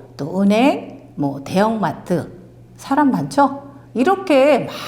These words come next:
많은 곳에 빠른 속도로 키오스크 설치가 늘어나고 있습니다. 앞으로도 더 늘어날 전망이라고 해요. 그래서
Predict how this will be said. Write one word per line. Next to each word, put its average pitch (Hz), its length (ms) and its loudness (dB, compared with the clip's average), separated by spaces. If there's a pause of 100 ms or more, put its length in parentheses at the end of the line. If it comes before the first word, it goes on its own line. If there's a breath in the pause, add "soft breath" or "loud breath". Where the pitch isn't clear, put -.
많은 349 280 0
곳에 285 600 2
빠른 392 360 2
속도로 285 800 4
키오스크 330 640 0
설치가 320 840 0
늘어나고 220 680 2
있습니다. 135 560 -6 (520 soft breath)
앞으로도 320 760 0
더 277 360 2
늘어날 220 760 0
전망이라고 190 800 -4
해요. 156 540 -4
그래서 175 800 0